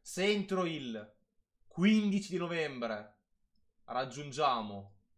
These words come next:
i cinquantamila su Twitch,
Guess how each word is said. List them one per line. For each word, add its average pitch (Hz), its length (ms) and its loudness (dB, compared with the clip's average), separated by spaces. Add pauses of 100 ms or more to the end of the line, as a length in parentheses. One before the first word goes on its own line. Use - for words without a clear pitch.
i - 120 -20
cinquantamila 160 1600 -2 (840)
su - 340 -14
Twitch, 139 680 -8